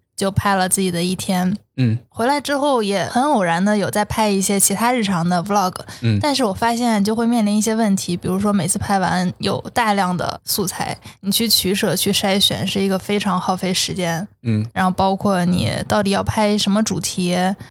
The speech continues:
Speaker 1: 拍摄的运镜手法，还有你的剪辑节奏，都还蛮难的。所以我觉得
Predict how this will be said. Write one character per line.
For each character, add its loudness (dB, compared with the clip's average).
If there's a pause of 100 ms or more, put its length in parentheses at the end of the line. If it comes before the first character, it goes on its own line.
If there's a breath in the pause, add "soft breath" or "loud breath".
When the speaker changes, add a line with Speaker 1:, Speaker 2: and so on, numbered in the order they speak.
(160)
Speaker 1:
拍 -2
摄 0
的 0 (220)
运 2
镜 2
手 0
法， 0
还 0
有 2
你 4
的 2
剪 0
辑 2
节 2
奏， 0 (380 loud breath)
都 2
还 0 (180 soft breath)
蛮 2
难 0
的。 2 (720)
所 -6
以 0
我 2
觉 -2
得 0